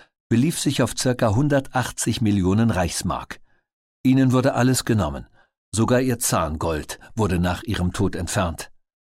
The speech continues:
Nicht bekannt ist der Wert der Immobilien,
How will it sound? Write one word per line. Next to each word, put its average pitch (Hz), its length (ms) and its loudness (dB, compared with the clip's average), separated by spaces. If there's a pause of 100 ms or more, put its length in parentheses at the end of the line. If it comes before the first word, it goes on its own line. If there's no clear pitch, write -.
(300)
Nicht 123 260 2
bekannt 131 380 2
ist - 180 -2
der 113 120 4
Wert 127 180 2
der 139 100 2
Immobilien, 127 760 2